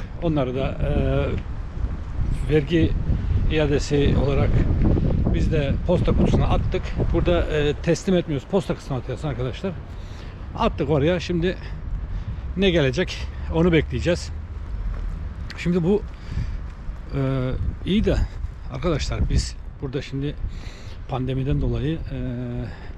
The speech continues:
bazı zamanlar bazı günlerde çalışılmıyor. E,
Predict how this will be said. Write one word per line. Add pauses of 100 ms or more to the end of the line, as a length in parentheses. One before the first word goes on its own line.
(260)
bazı
zamanlar
bazı
günlerde
çalışılmıyor. (800)
E,